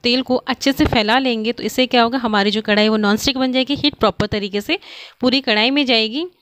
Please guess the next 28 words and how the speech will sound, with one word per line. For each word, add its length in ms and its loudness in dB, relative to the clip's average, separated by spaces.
और 120 4
जो 140 0
असली 380 0
फ्लेवर 340 0
जो 120 -2
हम 200 0
लोग 120 2
मार्केट 400 0
में 100 -2
खाते 260 -2
हैं 40 -4
ना, 100 -2
बिल्कुल 380 -2
वैसा 260 2
ही 200 0
मिलेगा। 440 -2
तो 120 6
कोशिश 380 2
करेंगे 400 2
जो 240 2
बर्तन 460 0
आप 200 2
लें 120 2
वो 200 -2
आयरन 300 -2
का 160 2
ही 160 0
हो। 240 -6